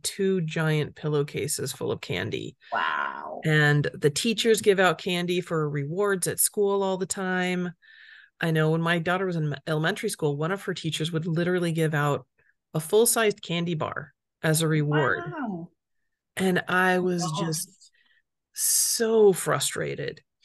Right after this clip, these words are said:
Speaker 1: And as a mom, there are times where I wanted to, uh, reward my kids with, like, an ice cream or something like that. And I never felt like I could because they were getting so much junk from school.
Speaker 2: Right,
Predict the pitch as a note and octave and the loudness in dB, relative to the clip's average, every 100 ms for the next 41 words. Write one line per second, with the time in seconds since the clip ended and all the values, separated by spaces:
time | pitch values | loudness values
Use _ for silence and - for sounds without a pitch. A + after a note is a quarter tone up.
0 | - _ - A3+ C#4 C4+ C4 D4+ D4+ A#3 | -20 _ -4 0 2 4 4 4 4 6
1 | A#3 A#3 A3+ A3+ A3 G#3 G#3 E3+ E3+ G3+ | 4 4 0 0 2 2 2 0 -4 -2
2 | A3 F3 - F#3+ F3+ F3+ F3 - _ _ | -2 -2 -4 -2 0 0 0 -6 _ _
3 | _ _ _ _ - E3 D3 F#2+ - F3+ | _ _ _ _ -8 -4 -2 -2 -2 2
4 | F3+ E3 G#3+ C4+ A3 E3 D#3+ C#3 D3+ E3+ | 2 4 2 2 0 0 0 -4 -2 -2
5 | - E3 D#3+ D3+ D3 D3 - C#3+ D#3+ D#3 | 0 0 0 -2 -2 -4 -4 0 0 0
6 | - E3+ E3 D#3+ D#3 D3 D3 D#3+ D#3+ D#3 | -4 -2 2 2 2 0 0 -4 -2 0
7 | D3+ D3+ G#3 G#3 F3+ F3 F3+ F#3+ G3+ G#3 | -2 0 0 0 -2 -2 -2 -2 -2 -2
8 | G3 F3 F3 D#3+ D3+ - D4 A#3 C#3+ C#3+ | -2 -4 -2 -2 -4 -4 -2 2 0 -2
9 | D#3 _ _ - - - - G3 G3 F#3 | -8 _ _ -20 -20 -20 -6 -6 0 0
10 | F3+ F#3 F3+ F3+ F3+ E3+ F3+ F3+ E3+ D#3 | 2 0 0 0 0 -2 -6 -4 -2 0
11 | - - G3 G3+ G3+ F3+ E3 E3 E3 F3+ | 0 0 -2 -2 -2 -2 -4 -4 -2 -2
12 | E3 - D#3+ D#3 D#3 D3+ - - G#3 D#4+ | -4 -4 0 2 2 2 0 2 0 0
13 | - - _ - B3+ A#3+ E3+ | -2 -6 _ -14 -10 -10 -12